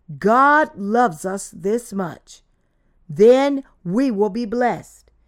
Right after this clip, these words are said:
If we know this but reject it and choose to hate, then we will be cursed.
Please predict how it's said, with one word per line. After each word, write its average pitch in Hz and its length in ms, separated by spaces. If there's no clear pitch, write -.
If 302 240
we 294 220
know 277 380
this 320 420
but 226 280
reject 208 720
it 135 260
and 233 280
choose 302 520
to 302 220
hate, - 680
then 220 240
we 220 140
will 208 200
be 185 200
cursed. - 720